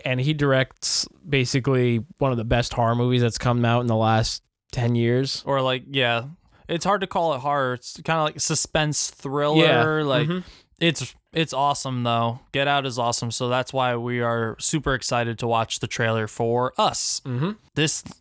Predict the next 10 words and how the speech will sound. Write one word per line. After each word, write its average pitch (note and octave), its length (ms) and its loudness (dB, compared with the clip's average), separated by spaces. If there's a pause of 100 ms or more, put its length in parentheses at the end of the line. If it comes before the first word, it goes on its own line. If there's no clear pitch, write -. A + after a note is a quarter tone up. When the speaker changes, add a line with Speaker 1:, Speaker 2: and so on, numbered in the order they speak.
Speaker 2:
uh, A#2 200 -2
man, G#2+ 340 -2
it A#2 200 -2
looks, A2 640 -2 (580)
it E3+ 60 -18 (340)
looks C#3+ 180 -2
fucking G#2+ 260 -4
scary. A#2 500 -2
Speaker 1:
Yeah, B2+ 300 2
that's, D#3 240 -2